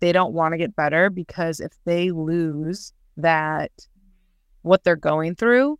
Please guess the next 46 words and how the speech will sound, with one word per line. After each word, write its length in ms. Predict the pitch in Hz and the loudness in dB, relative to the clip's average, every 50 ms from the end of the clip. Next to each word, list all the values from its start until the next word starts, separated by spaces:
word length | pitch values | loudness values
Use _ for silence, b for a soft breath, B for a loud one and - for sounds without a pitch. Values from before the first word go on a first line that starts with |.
| _ _ _ _ _ - | _ _ _ _ _ -2
they 120 | 175 170 | -2 0
lose 240 | 170 170 170 160 - | 0 -2 -2 -4 -4
their 180 | 170 151 147 - _ _ - | -4 -4 -6 -6 _ _ -2
identity 340 | 160 151 156 156 143 151 | 0 0 0 0 -2 -4
because 340 | 147 - 156 - - 165 156 | -4 -6 -8 -6 -6 -4 -4
it's 120 | 156 - - | -4 -6 -4
become 440 | - 160 - - - 165 160 160 | -6 -6 -6 -6 -6 -4 -2 0
now 160 | 160 160 156 151 | 0 0 0 0
their 180 | 156 151 - | 0 -2 0
identity. 640 | - 143 143 - - 147 143 147 139 139 131 - - _ _ _ - | 0 -2 -2 -2 -4 -4 -2 -2 -4 -6 -8 -12 -14 _ _ _ -4
And 120 | 143 175 | -2 -2
they're 100 | 175 165 | -2 -2
so 360 | - - - - 185 170 170 175 | -4 -6 -4 -2 0 0 0 0
attached 360 | 170 - - - 147 151 _ _ _ - | -2 -6 -6 -8 -8 -8 _ _ _ -4
to 120 | - 202 202 | 0 2 2
it 140 | 208 214 - | 2 2 2
that 120 | 185 160 _ - | -2 -2 _ -4
they're 140 | 170 160 | -6 -6
not 280 | 160 160 151 156 151 - | -4 -4 -4 -6 -6 -4
gonna 160 | - 170 170 | -2 -2 -2
let 180 | 160 170 165 160 | 0 0 -2 -2
it 100 | 160 - | -4 -6
go 180 | - 147 156 | -6 -6 -4
no 140 | 160 170 165 | -4 -6 -6
matter 240 | 156 151 147 143 143 | -6 -6 -6 -6 -6
what. 360 | 147 147 151 147 151 156 - _ _ _ - | -4 -2 -2 0 -2 -2 -6 _ _ _ -4
And 120 | - 185 175 | -4 -2 0
some 160 | 214 202 190 | 0 0 0
people 240 | 262 262 226 247 208 | 0 -2 0 2 2
are 180 | 170 170 175 | 2 4 2
attached 460 | 170 165 - - 151 156 - - - - | 0 -2 -4 -6 -6 -6 -6 -8 -8 -8
to 60 | 226 | -10
it, 60 | - - | -8 -4
but 120 | - 170 - - | -4 -4 -2 0
they 160 | - 170 170 | 0 0 0
have 300 | 156 - 160 160 156 156 | 0 0 -2 -2 -2 -2
the 200 | 160 151 151 - _ _ - | -2 -2 -2 -2 _ _ -12
capacity 760 | - 202 - _ - 160 143 147 156 - - 175 160 165 165 175 | -12 -12 -10 _ -4 -4 -2 -4 -4 -2 -2 -2 0 0 -2 -4
and 120 | 175 160 | -6 -8
the, 40 | 147 _ _ - | -10 _ _ -4
the 80 | 165 | -4
capability 680 | - - 185 180 - 156 147 160 151 151 156 156 156 156 - | -2 0 -2 0 0 0 2 2 4 4 4 2 2 0 -2
to 140 | - 151 | -4 -6
let 160 | 143 143 147 143 | -2 -2 -2 -2
it 80 | - - | -4 -2
go. 300 | - 143 - 62 - | -2 -2 -2 -2 -4